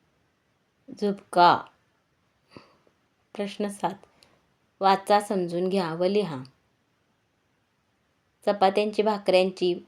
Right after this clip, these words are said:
चवड, पुस्तकांचा, वर्तमानपत्राचा गट्टा, धान्याच्या पोत्यांची थप्पी, धान्याची रास, भाजीची जुडी, केळ्यांचा घोळ,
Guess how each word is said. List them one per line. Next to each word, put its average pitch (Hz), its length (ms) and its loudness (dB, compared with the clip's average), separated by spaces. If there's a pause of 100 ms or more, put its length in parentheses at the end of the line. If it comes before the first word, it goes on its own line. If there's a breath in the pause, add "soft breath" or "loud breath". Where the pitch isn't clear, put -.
(120)
चवड, 170 420 2
पुस्तकांचा, 190 680 -4
वर्तमानपत्राचा 180 760 -4
गट्टा, 170 500 -4
धान्याच्या 175 760 -4 (480 soft breath)
पोत्यांची 175 680 -2
थप्पी, 196 480 -4
धान्याची 175 720 -6
रास, 175 420 -2 (680 soft breath)
भाजीची 175 640 -4
जुडी, 180 580 -6
केळ्यांचा 170 720 0
घोळ, 175 440 -2